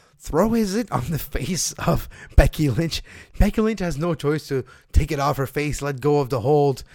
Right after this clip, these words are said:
and then, uh, Charlotte takes advantage of it and, uh, hits her move. And for the one, two, three,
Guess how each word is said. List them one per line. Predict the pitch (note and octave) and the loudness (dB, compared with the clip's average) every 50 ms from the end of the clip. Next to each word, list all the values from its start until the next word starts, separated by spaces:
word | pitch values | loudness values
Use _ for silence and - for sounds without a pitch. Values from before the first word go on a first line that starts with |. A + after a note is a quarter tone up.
| - - - - - - _ | -20 -20 -20 -20 -20 -14 _
and | - D3 D3 C#3+ C#3 B2 | -4 -2 -2 -2 -2 -2
then, | A#2+ C3+ C3+ C3+ C#3 C#3+ C#3 C3 | -2 -2 -2 -2 -2 -4 -4 -4
uh, | B2 A#2+ A#2 A#2 A#2 A2 | -4 -2 -2 -2 -2 -4
Charlotte | - - C3 B2 B2 B2+ C3 A2+ | -4 -2 -2 -2 -2 -2 -4 -4
takes | - C#3 B2 - - | -6 -6 -6 -6 -6
advantage | A#2+ C3 C#3+ D3 D#3 D3 D#3 | -4 -2 -2 -2 -2 -2 -4
of | D3 C#3+ | 0 0
it | D#3+ D#3 - _ | 0 -2 -2 _
and, | B2 B2+ B2+ B2+ B2+ B2+ | -10 -8 -8 -8 -6 -6
uh, | A#2+ A2+ | -4 -4
hits | A2+ A#2+ - - | -4 -4 -4 -6
her | B2 | -4
move. | C3 D3 E3 F3 F3 D3+ B2+ | -2 0 2 2 0 0 -2
And | B2 A#2+ A2 | -6 -6 -4
for | - B2 A#2+ | -6 -6 -4
the | A#2 A#2 | -4 -4
one, | A#2 C3 C3 B2+ B2+ B2 | -4 -2 -4 -4 -6 -6
two, | - - C#3 C3+ C3 | -8 -6 -6 -6 -6
three, | - - - D3 C#3+ D3 F#3 G#3 B3+ B3 G#3+ - | -10 -8 -8 -6 0 2 2 4 4 2 -2 -4